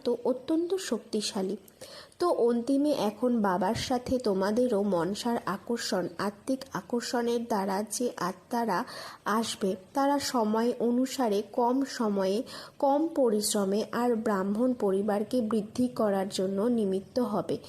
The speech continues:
পূর্বে সেই বিষয় অন্তিমেও দেখতে পাওয়া যায়, পাওয়া যাবে। আদিতে যেমন ব্রহ্মা বাবাকে সাধারণ রূপে না দেখে শ্রীকৃষ্ণের রূপে অনুভব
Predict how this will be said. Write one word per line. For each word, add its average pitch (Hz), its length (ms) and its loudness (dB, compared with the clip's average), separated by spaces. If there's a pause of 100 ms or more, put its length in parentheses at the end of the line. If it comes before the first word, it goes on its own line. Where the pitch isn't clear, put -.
(340)
পূর্বে 320 380 4
সেই 254 420 2
বিষয় 233 480 0 (120)
অন্তিমেও 208 600 0
দেখতে 214 500 -2
পাওয়া 202 420 0
যায়, 202 360 -2 (380)
পাওয়া 233 300 2
যাবে। 190 380 0 (1000)
আদিতে 277 480 0
যেমন 294 400 2
ব্রহ্মা 233 380 2
বাবাকে 233 540 0
সাধারণ 220 600 0
রূপে 220 380 0
না 214 240 0
দেখে 208 340 -2
শ্রীকৃষ্ণের 269 720 0
রূপে 220 320 0
অনুভব 226 420 0